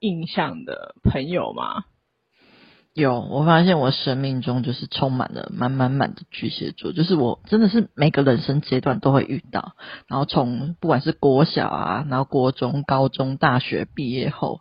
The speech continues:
Speaker 2: 都一堆。
Speaker 1: 好可怕哦。
Speaker 2: 真的非常，非常，非常的多。
Speaker 1: <laughs> 我是说真的
Speaker 2: 然后都会成为好朋友。
Speaker 1: 有点可怕。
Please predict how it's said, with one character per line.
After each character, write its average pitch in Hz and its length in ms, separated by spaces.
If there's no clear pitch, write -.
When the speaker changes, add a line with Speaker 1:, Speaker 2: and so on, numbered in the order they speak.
Speaker 2:
都 160 260
一 202 60
堆。 156 240
Speaker 1:
好 151 60
可 226 100
怕 214 200
哦。 175 280
Speaker 2:
真 180 120
的 160 120
非 185 160
常， 165 220
非 165 300
常， 147 260
非 - 160
常 156 160
的 - 60
多。 240 100
Speaker 1:
<laughs> - 0
我 - 0
是 - 60
说 233 160
真 - 60
的 226 60
Speaker 2:
然 170 80
后 208 60
都 214 100
会 208 80
成 196 120
为 185 120
好 - 100
朋 160 140
友。 151 60
Speaker 1:
有 143 100
点 - 20
可 - 140
怕。 - 60